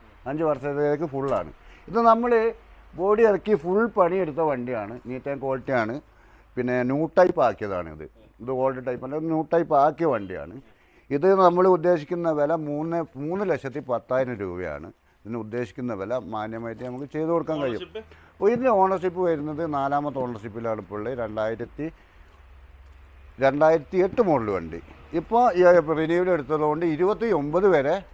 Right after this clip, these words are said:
Speaker 1: പേപ്പേഴ്സ് ആയിട്ടുണ്ട്. പിന്നെ അലോയ് വീൽ കാര്യങ്ങൾ നമ്മൾ ചെയ്തിട്ടുണ്ട്. ടയർ പുതിയ ടയറാണ്.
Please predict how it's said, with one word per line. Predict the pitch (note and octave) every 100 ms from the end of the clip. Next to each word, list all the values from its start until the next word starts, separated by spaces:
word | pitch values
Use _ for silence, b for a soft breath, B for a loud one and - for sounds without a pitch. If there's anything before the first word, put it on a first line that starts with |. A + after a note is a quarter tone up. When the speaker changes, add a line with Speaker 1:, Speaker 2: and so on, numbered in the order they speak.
| - -
Speaker 1:
പേപ്പേഴ്സ് | C#3 C#3 C3 C#3
ആയിട്ടുണ്ട്. | B2+ A#2 A2 A#2
പിന്നെ | B2 C#3 E3 - B B B B
അലോയ് | D3 G3 A#3+
വീൽ | A#3+ A#3
കാര്യങ്ങൾ | G3+ F3 E3+ E3 E3+
നമ്മൾ | D3+ D3+ D#3 - -
ചെയ്തിട്ടുണ്ട്. | B2+ B2 A2+ B2 A2 D3 - - - A2+ - -
ടയർ | B2 A#2+ B2
പുതിയ | A#2 A2
ടയറാണ്. | A2+ A2 G#2 G#2 G2+